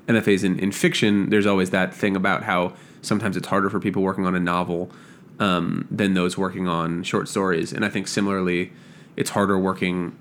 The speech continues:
you know, there were so many people doing really interesting, cool, short lyric essays when I was in, um, my M F A. And there's something, I mean, that's really, really hard to do,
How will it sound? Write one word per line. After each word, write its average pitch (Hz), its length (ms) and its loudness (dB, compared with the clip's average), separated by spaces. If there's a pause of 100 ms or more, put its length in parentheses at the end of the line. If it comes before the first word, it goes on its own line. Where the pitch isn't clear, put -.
(160)
you 107 120 2
know, 90 240 2
there 98 100 2
were 101 60 0
so 110 140 0
many 101 120 4
people 95 240 -2
doing 92 240 0
really 98 240 2
interesting, 95 520 -4
cool, 98 300 0
short - 380 -2
lyric 98 320 0
essays - 520 -2 (420)
when 104 160 2
I 60 400 0 (180)
was 101 320 0
in, 95 400 -2 (100)
um, 92 400 0
my 98 140 0
M 92 100 0
F 92 140 -4
A. 95 280 0 (720)
And 104 460 2
there's 104 340 4
something, 104 1000 0 (1080)
I 104 60 -6
mean, 98 140 -2
that's 101 260 -2
really, 98 400 2
really 92 260 -4
hard 92 280 -2
to 87 100 -8
do, 92 400 0